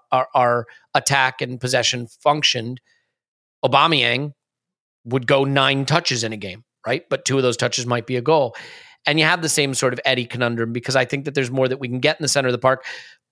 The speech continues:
But without his goals, we're not in the title race. So, you know, let's, let's try to keep it in perspective. And again, the difference between the Eddie conversation and the Xhaka conversation is Eddie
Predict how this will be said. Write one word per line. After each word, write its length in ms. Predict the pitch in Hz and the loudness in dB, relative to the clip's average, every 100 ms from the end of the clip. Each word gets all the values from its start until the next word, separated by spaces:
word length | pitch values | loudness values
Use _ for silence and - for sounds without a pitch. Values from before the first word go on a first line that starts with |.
| _ - | _ -2
But 120 | 160 | 2
without 240 | 165 180 | 4 4
his 120 | 175 160 | 2 4
goals, 300 | 165 151 127 | 4 4 2
we're 80 | |
not 140 | 143 143 | 0 0
in 40 | |
the 60 | 131 | 0
title 260 | 143 139 | 2 2
race. 380 | 117 95 - - _ | 0 -6 -14 -18 _
So, 500 | - 151 139 131 131 _ | 0 4 4 4 -2 _
you 80 | 143 | 0
know, 120 | 135 | 4
let's, 360 | 147 147 - - | 2 2 -6 -2
let's 180 | 139 - | -2 2
try 140 | 147 | 0
to 60 | 135 | 0
keep 160 | 143 | -4
it 60 | 151 | -4
in 60 | 123 | -6
perspective. 380 | 123 139 135 | 0 0 2
And 260 | 170 208 175 - - | 2 2 0 -8 -6
again, 420 | 151 214 190 127 117 - | 2 4 4 0 -8 -10
the 80 | - | -6
difference 400 | 143 202 214 220 | 0 2 2 -2
between 340 | 185 185 190 185 | -4 -2 0 2
the 140 | 170 | 4
Eddie 160 | 175 175 | 4 2
conversation 480 | 160 156 160 147 | 0 0 0 0
and 100 | 151 | 0
the 20 | 127 | 2
Xhaka 300 | 170 185 - | 2 0 0
conversation 560 | 139 135 147 131 151 | -2 0 0 0 0
is 160 | 131 123 - - _ _ _ _ _ _ | 0 -2 -8 -20 _ _ _ _ _ _
Eddie 460 | 180 190 156 147 | 2 2 0 -2